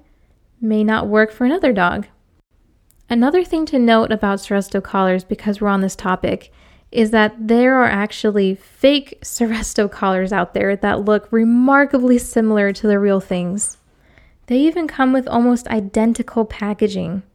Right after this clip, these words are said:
So if you buy a Seresto collar, you can call their service number and tell them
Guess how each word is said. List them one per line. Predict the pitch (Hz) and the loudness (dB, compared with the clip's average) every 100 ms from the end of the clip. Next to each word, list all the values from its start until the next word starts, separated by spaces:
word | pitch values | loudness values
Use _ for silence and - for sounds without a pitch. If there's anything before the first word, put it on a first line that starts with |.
| _ _ _ | _ _ _
So | - - 247 | -10 2 2
if | 247 | 4
you | 254 | 0
buy | 220 247 | 2 2
a | 359 | 2
Seresto | 359 247 220 214 - 214 | 0 0 2 0 0 -2
collar, | 214 185 180 175 180 214 _ - - | -2 -2 0 0 -4 -8 _ -16 -4
you | 247 | -4
can | 254 269 | -2 -4
call | - 262 302 | -2 0 2
their | 320 320 | 4 0
service | 320 262 247 247 | 2 0 0 -2
number | 220 208 208 | -2 0 -2
and | 214 208 | -2 -6
tell | - 330 339 | -4 -4 -2
them | 226 208 | 0 -2